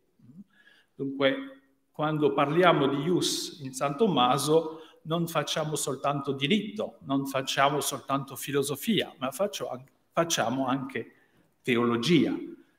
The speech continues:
Dunque anche lì la relazione con la rivelazione diviene importante, è ciò che ha sottolineato molto bene le conferenze di questa mattina.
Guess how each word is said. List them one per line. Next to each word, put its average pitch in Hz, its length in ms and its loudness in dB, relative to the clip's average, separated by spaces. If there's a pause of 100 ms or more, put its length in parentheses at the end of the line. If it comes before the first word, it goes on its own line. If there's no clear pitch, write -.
(140)
Dunque 113 260 -6
anche 143 380 2
lì 170 600 4
la 117 220 4
relazione 139 680 4
con 123 260 0
la 123 180 4
rivelazione 160 1000 6
diviene 123 380 0
importante, 123 760 0 (400)
è - 80 -20
ciò - 200 -8
che 127 120 -4
ha 110 80 0
sottolineato 127 840 -4
molto 117 300 -6
bene 117 400 -2
le 110 80 -10
conferenze 117 600 -12
di 104 80 -20
questa - 340 -8
mattina. - 480 -14